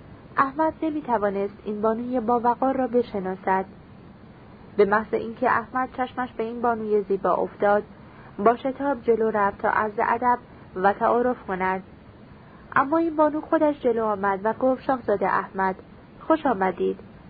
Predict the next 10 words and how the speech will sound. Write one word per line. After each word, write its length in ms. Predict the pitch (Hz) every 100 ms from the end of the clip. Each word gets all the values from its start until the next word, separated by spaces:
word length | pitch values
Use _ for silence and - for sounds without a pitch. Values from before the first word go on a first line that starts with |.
| 202
بفرمایید 640 | 226 254 277 262 277 277 269
نزدیکتر." 760 | 233 214 214 190 196 196 185 190 - - - - - - - - - - - - - - - - - -
از 160 | 277 320
اینکه 240 | 359 381
بانوی 460 | 349 311 311 339 339
ناشناس 500 | 320 - 294 302 -
او 140 | 285
را 100 | 285
شناخته 520 | 277 233 202 196 190
بود، 280 | 190 214